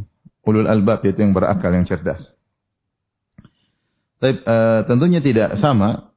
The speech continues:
antara orang kafir dengan orang beriman. Orang kafir yang hanya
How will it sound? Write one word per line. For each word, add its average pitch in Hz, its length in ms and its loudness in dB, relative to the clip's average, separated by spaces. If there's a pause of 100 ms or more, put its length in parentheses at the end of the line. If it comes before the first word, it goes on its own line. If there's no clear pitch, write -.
antara 101 480 0
orang 98 240 0
kafir 113 240 -2
dengan 101 240 2
orang 98 120 2
beriman. 110 320 0
Orang 98 200 2
kafir 107 480 -2
yang 95 560 0
hanya 101 560 0